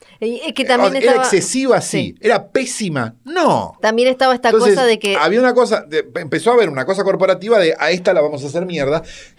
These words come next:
Speaker 2: y digo que está mal que se actúe corporativamente desde el lado de la prensa de espectáculos,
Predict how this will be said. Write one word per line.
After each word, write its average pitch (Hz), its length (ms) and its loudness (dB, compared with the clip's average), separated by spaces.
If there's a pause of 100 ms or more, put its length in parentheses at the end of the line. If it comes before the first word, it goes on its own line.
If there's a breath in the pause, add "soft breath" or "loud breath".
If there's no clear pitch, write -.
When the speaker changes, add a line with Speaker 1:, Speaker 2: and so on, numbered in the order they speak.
Speaker 2:
y 269 240 -4
digo 190 560 0 (200)
que 135 120 -8
está 135 180 -2
mal 185 380 0
que 131 80 -6
se 127 80 -8
actúe 143 240 -2
corporativamente 123 800 -2
desde 104 100 -10
el 110 60 -10
lado 117 100 -6
de 113 60 -4
la 107 120 -6
prensa 113 360 -8
de 101 140 -8
espectáculos, 170 520 -4